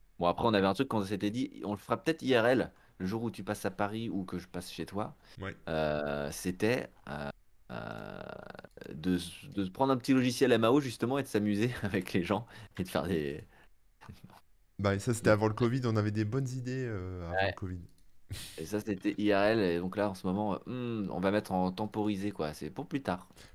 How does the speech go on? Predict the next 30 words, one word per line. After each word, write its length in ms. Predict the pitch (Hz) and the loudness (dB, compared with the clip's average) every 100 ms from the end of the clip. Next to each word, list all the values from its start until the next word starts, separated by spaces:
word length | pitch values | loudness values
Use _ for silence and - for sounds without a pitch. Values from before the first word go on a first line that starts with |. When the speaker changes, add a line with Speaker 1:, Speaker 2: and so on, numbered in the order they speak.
| - | -4
Speaker 2:
Mais 60 | |
tu 80 | 98 | 0
sais 100 | 165 | 2
que 120 | 127 | 2
Speaker 1:
Peut-être. 0 | |
Speaker 2:
je 140 | 98 98 | 2 0
crois 200 | 90 135 | 0 -2
que 120 | - | 0
le 60 | 90 | -4
dernier 340 | 87 117 123 117 | 0 -2 0 -2
restaurant, 360 | 107 110 110 | -2 -2 -4
en 40 | 110 | -4
fait, 200 | - - | -8 -8
que 120 | 85 | -6
j'ai 160 | 82 | -4
fait, 160 | 80 - | -4 -8
ça 160 | - 78 | -8 -8
devait 140 | 73 | -8
être 120 | - | -8
avec 240 | 71 76 - | -8 -10 -10
toi, 160 | - 120 | -10 -10
hein. 80 | 98 90 | -12 -14
C'était 200 | - 90 | -10 -6
quand 160 | 110 | -4
on 100 | 113 101 | -4 -4
s'était 280 | 87 82 | -8 -6
vu 160 | 82 90 | -6 -6
la 80 | 85 | -8
dernière 160 | 76 | -8
fois ? 180 | - 87 | -10 -14